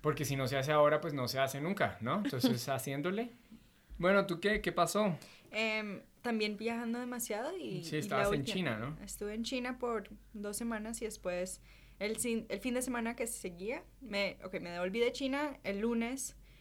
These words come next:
Speaker 2: por la noche y toda esa semana, es que uno no se ubica, ¿no? <laughs> Son catorce horas
Speaker 1: De diferencia.
Speaker 2: de diferencia entre acá y en China y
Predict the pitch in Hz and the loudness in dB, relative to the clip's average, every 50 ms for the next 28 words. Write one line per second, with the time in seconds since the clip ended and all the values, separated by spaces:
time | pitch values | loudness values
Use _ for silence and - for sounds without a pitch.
0 | - - - - - - - - 220 214 208 208 202 196 208 208 - - 226 214 | -20 -20 -20 -20 -20 -16 -6 -4 -4 0 0 0 -2 -2 -4 -4 -2 -2 -2 -2
1 | 226 233 - - - - 190 196 190 - - - 220 202 202 202 220 220 - 226 | -2 -6 -8 -10 -10 -6 -6 -6 -6 -6 -2 0 2 2 2 0 -2 -4 -4 -4
2 | 208 196 190 190 202 220 226 - - 202 202 - 226 226 - - - - - 208 | -4 -4 -4 -6 -6 -8 -10 -10 -12 -12 -12 -12 -14 -18 -18 -16 -16 -14 -12 -12
3 | 202 - - - - - - - - - 190 190 190 190 196 208 208 196 - 226 | -14 -14 -16 -20 -20 -20 -20 -20 -14 -8 -6 -4 -2 -2 -2 -4 -4 -2 0 0
4 | 220 226 226 214 208 - 170 165 170 214 269 262 - - - - - - - - | 0 0 0 -2 -4 -8 -8 -8 -6 -4 -4 -4 -6 -8 -14 -20 -20 -16 -8 -6
5 | 277 - - - - 240 247 226 254 233 220 214 185 - - - 233 208 202 208 | -6 -6 -6 -8 -8 -6 -2 0 0 2 2 0 0 -2 -4 -2 0 0 0 -2
6 | 214 226 240 233 233 247 233 226 - 247 233 220 202 170 151 - - - - - | -2 -2 -2 -2 0 -2 -2 -2 -2 0 0 0 0 -2 -4 -6 -6 -10 -14 -10
7 | - 131 135 127 123 120 113 127 117 117 110 - 214 214 214 208 208 220 214 214 | -6 -2 0 0 0 2 0 0 0 0 0 0 0 0 0 0 -2 -2 -2 -2
8 | 214 208 - 220 202 214 202 214 202 185 185 - 170 165 170 180 185 185 185 185 | -2 -2 -4 -4 -4 -4 -4 -4 -4 -4 -4 -6 -8 -8 -6 -6 -6 -6 -6 -6
9 | 180 - - 185 160 156 170 170 165 - | -8 -8 -10 -10 -10 -10 -10 -12 -14 -16